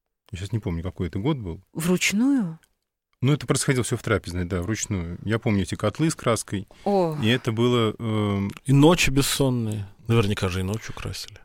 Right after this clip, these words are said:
Speaker 1: Ну, это же было все на Страстной неделе, то есть это нужно было
Speaker 3: Ага.
Speaker 1: все сделать оперативно.
Speaker 3: Ну,
Speaker 1: Э,
Speaker 3: да.
Speaker 2: То есть это все богослужения, плюс вот покраска десяти тысяч яиц, а еще, наверное, куличи пекли.
Speaker 1: И это было сложно. Куличи,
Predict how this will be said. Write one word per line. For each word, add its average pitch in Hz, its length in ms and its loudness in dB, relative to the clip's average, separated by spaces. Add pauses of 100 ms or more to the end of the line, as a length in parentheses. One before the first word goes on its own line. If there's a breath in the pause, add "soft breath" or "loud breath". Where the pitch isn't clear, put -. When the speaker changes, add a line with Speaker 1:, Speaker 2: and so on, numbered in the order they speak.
(500)
Speaker 1:
Ну, 120 180 4
это 113 140 0
же 107 80 2
было 117 180 2
все 120 140 0
на 113 60 2
Страстной - 400 2
неделе, 104 280 2
то - 120 -4
есть - 100 -4
это 107 140 -6
нужно 104 120 0
было 107 100 2
Speaker 3:
Ага. 82 60 -4
Speaker 1:
все 104 100 0
сделать 104 260 0
оперативно. 107 680 0
Speaker 3:
Ну, 95 120 0
Speaker 1:
Э, 92 80 0
Speaker 3:
да. 90 120 -2 (320)
Speaker 2:
То 220 60 0
есть 220 160 2
это 233 120 2
все 226 240 4
богослужения, 180 880 2
плюс 202 380 -2
вот 175 220 -2
покраска 196 480 0
десяти 175 300 -4
тысяч - 280 -2
яиц, 247 380 0 (680 loud breath)
а 202 480 -2
еще, 214 260 0
наверное, 208 380 0
куличи 190 380 -4
пекли. 180 460 -8
Speaker 1:
И 147 60 2
это 143 160 2
было 143 200 2
сложно. 92 520 0 (800)
Куличи, 127 520 2